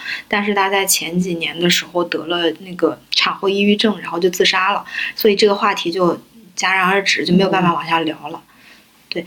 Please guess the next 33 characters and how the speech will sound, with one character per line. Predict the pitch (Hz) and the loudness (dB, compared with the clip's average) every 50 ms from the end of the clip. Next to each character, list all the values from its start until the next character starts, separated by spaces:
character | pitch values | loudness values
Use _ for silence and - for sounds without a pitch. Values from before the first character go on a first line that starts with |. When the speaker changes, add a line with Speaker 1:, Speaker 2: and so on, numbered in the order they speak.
| - - - - | -10 -16 -6 0
Speaker 1:
到 | - 320 311 | 2 2 2
当 | 311 330 339 359 | 4 4 4 4
时 | 359 - - 208 214 247 240 - - - - - | 4 2 4 4 2 2 0 -4 -8 -10 -8 -2
因 | - 269 277 | 0 2 4
为 | 294 | 4
也 | 277 233 185 | 4 4 2
是 | - 233 | 2 0
第 | 214 226 233 240 | 0 4 4 6
一 | 247 | 6
次 | 254 - 254 | 6 4 2
相 | 247 - 226 220 220 | 2 4 4 4 4
亲， | 226 - 233 226 | 4 4 4 4
可 | 226 - 175 | 4 2 0
能 | 170 185 | 0 2
比 | 202 170 | 2 2
较 | 151 170 175 - | 2 0 0 0
稚 | - - 240 190 170 | 0 2 2 2 2
嫩， | 156 147 135 - - - - - | 0 -2 -6 -10 -16 -20 -14 -4
然 | - 180 208 | 0 2 4
后 | 240 | 4
也 | 196 - - - - - | 4 2 0 -4 -6 0
根 | - 320 320 | 4 6 6
本 | 262 180 | 6 6
不 | 165 170 | 4 2
知 | 175 | 2
道 | 180 170 | 2 2
怎 | 170 156 | 2 0
么 | 143 143 | -4 -4
聊 | 147 - - - - | -4 -4 -4 -4 -6
天。 | - - - 165 160 160 - _ _ _ | -6 -4 -2 -4 -4 -4 -10 _ _ _
Speaker 2:
嗯， | - - 175 165 160 156 156 - - | -10 -8 -6 -4 -6 -6 -6 -4 -2
他 | - - 220 202 196 | 0 2 2 2 2
也 | 190 175 156 147 | 4 4 4 4